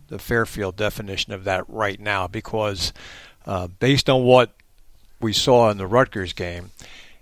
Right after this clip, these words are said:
and based on his physical capabilities, and based on the fact that he's been through the program, uh, he, he's a, he's a redshirt last year, but he did play in four games, and, uh, he knows what's expected of him.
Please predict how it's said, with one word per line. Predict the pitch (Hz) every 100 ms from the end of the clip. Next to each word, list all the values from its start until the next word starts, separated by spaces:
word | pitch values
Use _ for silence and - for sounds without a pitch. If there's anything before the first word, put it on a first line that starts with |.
| -
and | 98 92 95 95
based | 117 113 113
on | 107
his | 92
physical | - 180 - 165
capabilities, | - 139 120 107 107 98 98 107 107 -
and | 120
based | 190 214 -
on | 190
the | 165
fact | 135 135 156
that | 135 120 113
he's | 113 143 120
been | 101 131 135
through | 131 127
the | 127
program, | 160 180 107 87 90
uh, | 101 107 107
he, | 123 117
he's | 110 123 120
a, | 113
he's | - - 110
a | 104
redshirt | 107 147 - 143 127
last | 110 104 95 -
year, | 113
but | 127
he | 139
did | 180
play | - 165
in | 147
four | - 131 127
games, | 107 95 95 104 104
and, | 107 107 107 107
uh, | 98
he | 113 147
knows | 147 131
what's | 120 -
expected | 107 - 147 - 104
of | 98
him. | 98